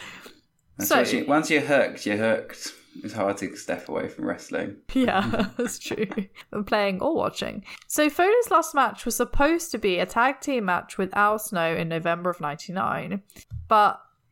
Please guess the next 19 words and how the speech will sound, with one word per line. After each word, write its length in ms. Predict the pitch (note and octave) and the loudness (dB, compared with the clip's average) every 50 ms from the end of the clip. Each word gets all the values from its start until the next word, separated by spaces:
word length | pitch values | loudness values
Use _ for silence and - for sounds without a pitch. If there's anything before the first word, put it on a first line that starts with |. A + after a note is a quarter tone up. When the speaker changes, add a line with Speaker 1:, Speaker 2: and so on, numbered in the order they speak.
| _ _ _ _ _ _ _ G3+ - | _ _ _ _ _ _ _ -2 2
Speaker 2:
with 300 | B3 B3 B3+ C4+ C4+ - | 2 4 4 2 2 2
W 280 | C#4+ C4+ C4 C4 C4+ | 0 2 2 2 2
W 380 | C4 A#3+ A3 G#3+ A#3 A3 G#3 F#3 | 2 2 2 2 2 2 2 2
E 20 | F#3+ | 0
having 320 | F#3+ F#3+ F#3+ G3 G3 G3 | 0 0 0 0 -2 -6
to 140 | - - A3 | -6 -6 -4
go 600 | G3 G3+ F#3+ F#3+ F#3 F#3 F3+ F3+ F3+ F3+ F3+ - - | 0 0 2 2 2 2 2 2 2 0 0 -2 -2
on 500 | - G#3 G3 F#3+ F#3 F3 E3+ E3+ E3 - - _ _ _ _ | 0 2 2 2 0 -2 -6 -12 -14 -16 -18 _ _ _ _
with 200 | - G3 G3 F#3+ | -6 -6 -4 -2
the 180 | - - - G#3 | -4 -4 0 2
absence 760 | G#3 G#3 G#3+ G#3+ - - - F#3 F3+ F3 F3+ F#3+ - - - - - | 4 4 4 2 -2 -6 -4 -4 -6 -6 -10 -12 -12 -12 -10 -8 -6
of 160 | G3 F#3+ - | -6 -4 -2
one 120 | G3+ G3 F#3 | -2 -2 -2
of 80 | F3+ | 0
their 120 | F3 F3 F3 | 0 -2 -2
biggest 340 | F3+ - F3+ F#3 G3 F#3+ | 0 -2 -2 -2 -2 -4
stars, 420 | - - - F#3+ F#3 G3 F3 F3 - - | -4 -2 0 0 0 0 0 -4 -4 -4
and 100 | F3+ F3+ | -4 -4
that's 280 | - - - - - | -4 -6 -8 -12 -12